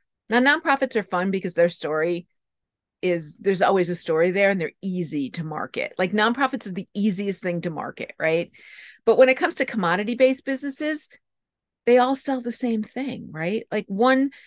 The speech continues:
healthcare provider pretty much does the same as the other. One insurance agency does the same as the other. One bank does the same as the other. Sure, they might have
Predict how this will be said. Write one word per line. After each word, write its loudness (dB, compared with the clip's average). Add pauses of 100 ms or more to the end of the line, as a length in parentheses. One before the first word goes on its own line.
(140)
healthcare 0
provider 0
pretty -14 (340)
much -4
does -4
the -8
same -2
as -6
the -2
other. -2
One -2
insurance 0
agency -4
does 0
the -8
same -4
as -6
the -2
other. -4
One -2
bank 0
does -8
the -10
same -2
as -12
the -8
other. -10 (280)
Sure, 0
they 2
might 4
have 2